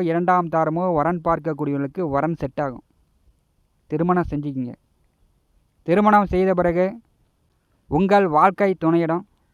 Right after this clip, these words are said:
போட்டி போடுறது, சண்டை போடுறது, விதண்டாவாதம் பேசுறது, இதெல்லாம் வந்து தவிர்க்க வேண்டும். இரண்டாயிரத்தி இருபத்தி ஐந்து மார்ச் இருபத்தி ஒன்பது வரை இப்போ வந்து உங்களுக்கு வந்து குரு பலன் இருக்கும்போது முதல் தாரமோ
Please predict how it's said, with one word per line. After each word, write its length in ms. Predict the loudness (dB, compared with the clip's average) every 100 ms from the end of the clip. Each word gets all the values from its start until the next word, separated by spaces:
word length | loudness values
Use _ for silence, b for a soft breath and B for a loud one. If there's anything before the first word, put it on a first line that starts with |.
| _ _ -6
போட்டி 260 | 0 0 0 0
போடுறது, 340 | 0 0 -4 -4
சண்டை 220 | -4 -2 0 -2
போடுறது, 340 | -4 -6 -10 -14 _ _ _ _ _ _ _ _ _ _ -10
விதண்டாவாதம் 600 | -4 2 6 6 6 2
பேசுறது, 380 | -2 -4 -6 -8 -10 -14 _ _
இதெல்லாம் 280 | -2 2 2
வந்து 140 | 0 -2
தவிர்க்க 300 | -2 -2 -2 -4
வேண்டும். 240 | -4 -8 -18 _ _ _ _ _ _ _ _
இரண்டாயிரத்தி 560 | -6 0 4 4 2 -2
இருபத்தி 280 | -2 -2 -2 -2
ஐந்து 200 | 0 -2 0
மார்ச் 280 | 0 0 -2
இருபத்தி 280 | -2 -2 -2
ஒன்பது 180 | -2 0
வரை 180 | -2 -4 -8 _ _ _ _ _ _ _ _ _ _ _ _ _ -10
இப்போ 120 | -4 0
வந்து 180 | 0 -2 -4 -8 _ _ _ _
உங்களுக்கு 280 | -4 -2 0
வந்து 160 | -2 -2
குரு 140 | 0 2
பலன் 220 | 0 0
இருக்கும்போது 460 | -4 -4 -4 -4 -6 -10 _ _ _ _ _
முதல் 380 | -8 -2 2 2 2
தாரமோ 320 | 2 2 0